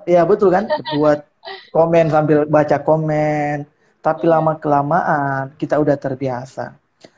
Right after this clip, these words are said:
Speaker 1: Dan saya selalu bilang bahwa kalau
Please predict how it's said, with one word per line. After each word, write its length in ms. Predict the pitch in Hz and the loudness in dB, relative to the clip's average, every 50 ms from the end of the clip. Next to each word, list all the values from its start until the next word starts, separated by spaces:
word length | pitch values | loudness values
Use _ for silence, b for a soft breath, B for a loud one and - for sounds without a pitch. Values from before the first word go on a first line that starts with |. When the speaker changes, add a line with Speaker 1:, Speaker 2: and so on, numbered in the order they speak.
| b b b _ _ _ _ _ _ _ _ | b b b _ _ _ _ _ _ _ _
Speaker 1:
Dan 320 | - 151 151 151 151 156 156 156 151 151 151 151 151 147 143 143 | -4 0 2 2 2 2 0 -4 -4 -6 -6 -6 -6 -6 -8 -6
saya 240 | 143 - 185 196 190 | 0 2 2 2 2
selalu 400 | 190 202 202 202 214 214 240 240 | 2 2 2 4 2 2 2 2
bilang 160 | 226 208 202 | 2 2 2
bahwa 480 | 196 175 160 165 185 202 208 - - _ _ _ _ _ _ _ _ _ _ _ _ - - _ _ _ _ _ _ _ _ _ _ _ _ _ - | 2 4 4 6 6 4 4 2 -4 _ _ _ _ _ _ _ _ _ _ _ _ -20 -20 _ _ _ _ _ _ _ _ _ _ _ _ _ -4
kalau 720 | 190 208 226 240 247 247 233 190 143 127 127 123 120 _ | 0 0 2 2 2 2 2 2 0 0 -2 -4 -8 _